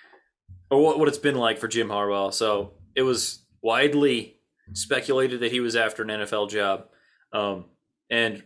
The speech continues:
reported that the Vikings wanted to interview him. Um, and I guess he,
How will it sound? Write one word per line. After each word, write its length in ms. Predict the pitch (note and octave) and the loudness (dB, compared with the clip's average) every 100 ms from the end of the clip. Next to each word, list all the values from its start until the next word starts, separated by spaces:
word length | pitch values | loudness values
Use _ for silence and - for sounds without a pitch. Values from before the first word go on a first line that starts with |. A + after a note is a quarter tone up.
| - | -6
reported 480 | B2+ B2 C#3+ C3 A#2 | -6 0 2 2 0
that 380 | A#2 A2 - _ _ - - - _ _ _ _ | 0 0 -6 _ _ -20 -20 -20 _ _ _ _
the 100 | B2+ | -2
Vikings 420 | C3 D3 D3 C3+ | 2 0 0 -4
wanted 160 | C3 C3 | -4 -4
to 120 | B2 | -4
interview 340 | B2+ A#2+ A#2 A2 | -4 -2 -2 -2
him. 300 | A2+ A2 G#2 - - - - - - | -2 -4 -8 -12 -14 -16 -20 -20 -8
Um, 360 | G#2+ G2+ G2 - | -4 -4 -6 -4
and 300 | A#2+ A2 - - | -2 -2 -6 -4
I 60 | |
guess 320 | B2 E3+ F#3 | 0 0 0
he, 120 | - | -2